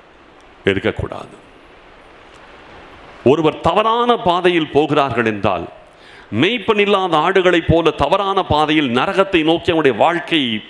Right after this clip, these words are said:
பிரயாணித்துக் கொண்டிருக்கிறது என்றால், அவங்களுக்கு சரியான பாதையை கொண்டு வருவதற்கு நமக்கு அந்த ஆத்துமாவை குறித்து மனதுருக்கம் இருக்க வேண்டும். தெரியுமா? மனதுருக்கம் இருக்கணும். எவ்வளவோ பேர் தவறான பாதையிலே சிக்கிக் கொள்ளுகிறாங்க.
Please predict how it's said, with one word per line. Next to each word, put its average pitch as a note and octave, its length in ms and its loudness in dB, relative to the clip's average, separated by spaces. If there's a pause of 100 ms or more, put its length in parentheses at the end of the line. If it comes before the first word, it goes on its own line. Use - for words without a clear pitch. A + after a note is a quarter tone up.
(100)
பிரயாணித்துக் F3+ 540 0
கொண்டிருக்கிறது C#3 580 2
என்றால், A2 520 -2 (760)
அவங்களுக்கு E3 460 2
சரியான A3+ 580 0
பாதையை F3 440 0
கொண்டு F3 300 2
வருவதற்கு D3 720 0 (200)
நமக்கு D#3+ 560 0
அந்த A#2 180 2
ஆத்துமாவை D#3 540 0
குறித்து C#3 380 0
மனதுருக்கம் C#3 720 0
இருக்க G2 280 -4
வேண்டும். - 500 -14 (1160)
தெரியுமா? E3 440 2
மனதுருக்கம் F3 480 0
இருக்கணும். - 300 -8 (140)
எவ்வளவோ A3+ 360 2
பேர் G3+ 180 2
தவறான F3 400 0
பாதையிலே C#3+ 440 0
சிக்கிக் C#3 400 -6
கொள்ளுகிறாங்க. A2+ 400 -2